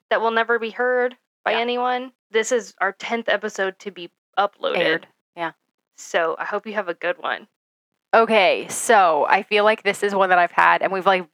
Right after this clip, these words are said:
Speaker 2: barely touched on this a little bit, and I was like, "No, you can't talk about this 'cause I want it to be an episode."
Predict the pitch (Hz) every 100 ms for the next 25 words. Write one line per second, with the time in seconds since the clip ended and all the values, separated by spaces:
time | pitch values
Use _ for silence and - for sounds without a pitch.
0 | _ _ _ 196 190 190 - 190 - 190
1 | 190 185 170 175 185 208 220 180 175 180
2 | 185 180 175 160 180 156 - 165 160 -
3 | 170 160 151 160 - - - -